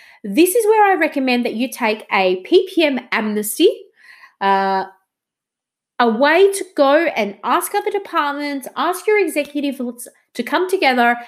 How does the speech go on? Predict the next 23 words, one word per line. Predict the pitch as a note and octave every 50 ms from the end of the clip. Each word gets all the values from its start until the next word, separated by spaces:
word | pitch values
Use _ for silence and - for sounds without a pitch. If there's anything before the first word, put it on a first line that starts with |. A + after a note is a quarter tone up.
| - - -
and | A3 A3 G#3+ G#3 - A3 A3 A3 A3+
list | A#3+ A#3+ B3+ E4 G4 F#4+ - -
out | E4+ D4+ C#4+ C#4 -
or | A3+ A#3
name | A#3 A#3+ A#3 A3+ A3+ A3 A3
all | - C4 C#4 D#4+
of | D4+ -
the | E4
P | - - C#4+ B3+ B3
P | - B3
M | A#3 A#3
tools | A3+ - B3 A#3 A3+ A3+
that | G#3+ A3
they | G#3+ G#3+
can | - G#3+ G#3 -
think | B3 A3+ A3 A3
of | G3 F#3+ F#3+ -
that | F#3 -
they've | A3 G#3 G3+ G#3
used | G3+ G#3+ G#3+ G3 - F3+
within | F#3+ A#3 F#3+ G3+ G3+
their | G3+ G3 F#3 F#3
organization, | F#3 F#3 F3+ E3+ F3 F3 F3 F#3 F3 F3+ F3 - C3 -